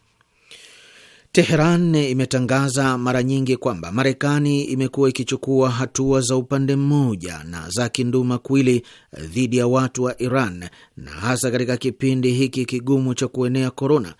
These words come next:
ili kuwanyima uwezo wa kufikia dawa na vifaa vya afya pamoja na matibabu.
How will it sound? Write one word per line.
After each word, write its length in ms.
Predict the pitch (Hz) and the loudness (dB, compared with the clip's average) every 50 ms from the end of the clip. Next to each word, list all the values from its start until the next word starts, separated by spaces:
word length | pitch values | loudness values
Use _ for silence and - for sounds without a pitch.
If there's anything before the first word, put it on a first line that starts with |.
| _ - - - _ _ _ _ _ _ | _ -20 -20 -20 _ _ _ _ _ _
ili 360 | - - - 73 85 104 120 | -20 -18 -14 -10 -6 -6 -4
kuwanyima 500 | - 123 127 123 123 131 135 131 131 131 | -2 0 0 2 2 2 2 2 4 2
uwezo 420 | 127 123 135 139 135 120 113 131 | 4 6 6 6 6 6 2 0
wa 60 | 127 120 | 0 0
kufikia 720 | - 127 117 - 127 113 - - 127 123 127 123 120 120 - - | -2 -4 -6 -4 -6 -6 -2 0 2 2 2 0 -2 -6 -10 -10
dawa 380 | 110 98 117 127 139 139 139 | -6 -4 -2 0 2 2 2
na 120 | 135 131 123 | 0 0 -2
vifaa 380 | 117 123 120 - - 127 127 | -2 -4 -4 -4 -4 -4 -4
vya 200 | 113 110 117 107 | -4 -4 -6 -4
afya 480 | - 117 120 113 - - 113 110 107 98 _ - | -4 -4 -4 -4 -4 -4 -6 -6 -6 -8 _ -8
pamoja 380 | 131 117 107 107 95 85 82 | -6 -6 -6 -6 -8 -10 -12
na 80 | 78 76 | -16 -16
matibabu. 640 | 76 85 - - - 117 113 135 135 135 110 98 87 | -18 -18 -12 -10 -8 -4 -2 0 -2 -2 -2 -6 -12